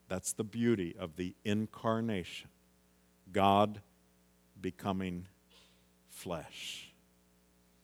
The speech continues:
And then verse four, "and was declared to be the Son of God in,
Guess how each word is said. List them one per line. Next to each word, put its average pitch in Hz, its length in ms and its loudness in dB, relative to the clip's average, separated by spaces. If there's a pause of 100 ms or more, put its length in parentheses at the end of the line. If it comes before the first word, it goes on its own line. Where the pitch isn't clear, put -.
(360)
And 101 180 0
then 104 180 4
verse 107 240 8
four, 90 440 2 (1500)
"and 113 200 4
was 110 200 4
declared 135 680 10
to 113 80 -4
be 107 180 0
the 98 120 -2
Son 123 420 4
of 117 180 0
God 123 440 10
in, 98 340 2